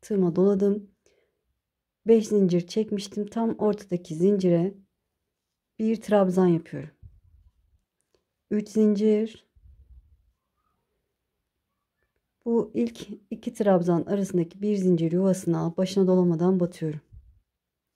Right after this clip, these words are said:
Üç zincir çekiyorum. Diğer iki trabzan arasındaki yuvaya başına dolamadan batıyorum. Üç zincir. Sıradaki iki trabzan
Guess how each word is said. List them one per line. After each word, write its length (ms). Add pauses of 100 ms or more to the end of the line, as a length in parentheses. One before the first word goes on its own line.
(360)
Üç 180
zincir 500
çekiyorum. 800 (800)
Diğer 320
iki 200
trabzan 580
arasındaki 560
yuvaya 460 (1000)
başına 280
dolamadan 520
batıyorum. 400 (320)
Üç 200
zincir. 800 (1400)
Sıradaki 520
iki 200
trabzan 520